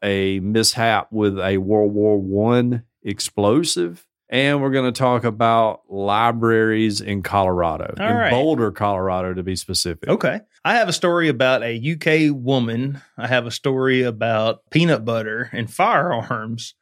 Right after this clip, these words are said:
Speaker 2: But I was gonna start with this one. Are you familiar with the song Last Christmas?
Speaker 1: Yes.
Speaker 2: Where would you rank it on Christmas songs?
Speaker 1: It's near the bottom. I don't like it that
Speaker 2: <laughs> It's,
Speaker 1: much.
Speaker 2: it's not a good song.
Speaker 1: I feel like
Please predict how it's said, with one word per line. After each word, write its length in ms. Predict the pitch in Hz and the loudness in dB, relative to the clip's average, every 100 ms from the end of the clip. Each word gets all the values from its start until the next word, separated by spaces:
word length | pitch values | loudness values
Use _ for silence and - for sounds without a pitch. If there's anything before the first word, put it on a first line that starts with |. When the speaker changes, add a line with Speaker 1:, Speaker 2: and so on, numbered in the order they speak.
| - | -2
Speaker 2:
But 120 | 139 | 0
I 100 | 151 | 2
was 120 | 170 | 2
gonna 140 | 156 143 | 2 2
start 260 | 151 143 | 2 2
with 100 | 135 | 2
this 260 | 127 131 - | 0 0 -4
one. 180 | 113 113 | -8 -2
Are 100 | 135 | 2
you 140 | 277 | 2
familiar 420 | 320 262 254 240 | 2 0 2 0
with 140 | 202 165 | -2 0
the 80 | 147 | 0
song 400 | 165 156 135 117 | 2 2 0 0
Last 380 | 135 143 - | 0 0 -4
Christmas? 640 | - 143 139 131 120 - - - | 0 0 0 -6 -6 -8 -14 -4
Speaker 1:
Yes. 580 | 113 90 76 - - - _ _ _ _ - | 0 0 -2 -4 -2 -4 _ _ _ _ 2
Speaker 2:
Where 220 | 180 240 | 4 4
would 160 | 185 151 | 2 2
you 160 | 147 | 0
rank 360 | 131 131 131 127 | 2 0 -2 -4
it 240 | 113 113 127 | -4 -4 0
on 580 | 131 120 113 107 101 - | 2 2 0 -2 -8 -14
Christmas 420 | - 135 117 110 - | 0 0 0 -6 -4
songs? 600 | - 135 110 110 - - _ - | 0 -2 -2 -8 -10 -16 _ -2
Speaker 1:
It's 260 | 156 175 | -2 0
near 200 | 151 190 | 0 0
the 120 | 147 101 | 0 0
bottom. 520 | 107 131 117 92 95 | 2 2 2 0 0
I 120 | 110 | 2
don't 140 | 135 | 2
like 260 | 117 120 107 | 4 2 2
it 180 | 90 - | -2 2
that 160 | 107 | 0
Speaker 2:
<laughs> 60 | 101 | 2
It's, 40 | |
Speaker 1:
much. 440 | 101 95 80 - - | 0 -2 -4 -10 -6
Speaker 2:
it's 240 | 247 - 196 | -2 0 2
not 240 | 294 330 | 0 0
a 40 | |
good 260 | 233 190 160 | -2 -2 -2
song. 440 | - 185 117 107 110 - _ - | 0 0 -2 -6 -10 -12 _ -6
Speaker 1:
I 80 | 151 | -6
feel 320 | - 262 294 | -2 0 2
like 360 | 247 208 175 | 2 2 0